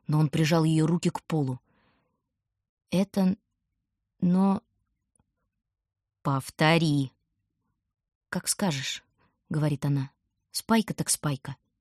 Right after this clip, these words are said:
Отпусти меня». Он отпускает её и заползает обратно под кровать. «Это пройдёт с возрастом. Такое возможно, если очень много тренироваться.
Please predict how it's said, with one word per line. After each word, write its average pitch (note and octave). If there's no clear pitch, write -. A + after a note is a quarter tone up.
Отпусти -
меня». C3+
Он F3
отпускает G#3
её E3+
и E3+
заползает E3+
обратно D#3+
под -
кровать. C#3
«Это -
пройдёт F#3
с -
возрастом. C#3+
Такое G3+
возможно, E3+
если D3+
очень E3+
много F3+
тренироваться. E3+